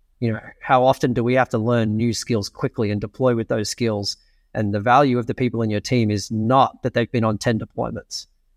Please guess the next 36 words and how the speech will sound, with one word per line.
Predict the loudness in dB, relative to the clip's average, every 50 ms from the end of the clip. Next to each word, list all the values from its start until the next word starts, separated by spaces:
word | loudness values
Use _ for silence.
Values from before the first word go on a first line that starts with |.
| _ _ _
It's | -6 -6 -2 -2
that | -2 0 2
they're | 4 4 4 4 2 2
agile | 2 2 2 2 2 -2 -2 -2 -4 -4 -6
and | -6 -6
adaptable, | 0 2 4 4 4 2 -4 -10 -8 -8 -10 -10 -12 -18 _ _ _
you | -4 -2
know, | 0 0
all | 0 0
those | 0 -2 -2 -6
good | -8 -8 -8 -8
words. | -8 -10 -10 -12 -12 -12 -6
So | -2 0 0 0 -2 _ _ _ _ _ _
that's | 2 2 4 4
what | 2 2
the | 4
business | 4 4 4 4 2 0 0
is | -4 0
fundamentally | 0 2 2 2 2 0 0 -2 -2 -4
about. | -4 0 2 4 4 2 2 0
So | -2 -2
it's | -2 -2
trying | -2 0 0 0
to | 0
change | 0 -2 -2 -2 -2
a | -4
big | -4 -6 -6 -4
vision. | -2 -2 -2 0 0 -2 -4
So | -4 -4 -2 0
what | 2 2 2
am | 2 2
I | 0
seeing | 0 0 0 0 2 2
in | 0
the | 0 -2
market? | 0 2 2 2 2 2 0 -4 -4